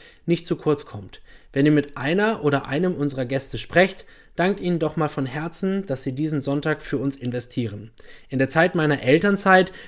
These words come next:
wird es keinen extra Online-Gottesdienst geben, wenn der Kigo für alle am letzten Sonntag im Monat im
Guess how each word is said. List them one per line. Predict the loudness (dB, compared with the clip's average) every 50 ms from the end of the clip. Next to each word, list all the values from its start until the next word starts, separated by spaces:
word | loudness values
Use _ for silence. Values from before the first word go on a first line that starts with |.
| -14 -2 2
wird | 4 4 4
es | 4 0 -2
keinen | -4 -6 -2 0 2 2 2 2
extra | 2 0 0 0 -2 -4 -4 -4 0 2
Online-Gottesdienst | 2 4 4 4 4 4 4 4 4 2 0 0 0 0 2 4
geben, | 6 6 6 6 4 2 0 -4 -12 -20 -14 -4 2
wenn | 4 4 6
der | 4 2
Kigo | 0 -2 -4 0 4 4 4
für | 4 2 -2 -6 -2
alle | 0 6 10 10 10 10 10 6 2 -2
am | -4 -4 -4 -6 -4 0
letzten | 0 0 0 0 -2 0 0 2
Sonntag | 2 2 2 2 0 -2 -2 -2
im | -2 0
Monat | 0 2 4 4 4 4 2 0 -4 -10 -12 -12 -12
im | -8 -6 -4 -4 -4 -6 -8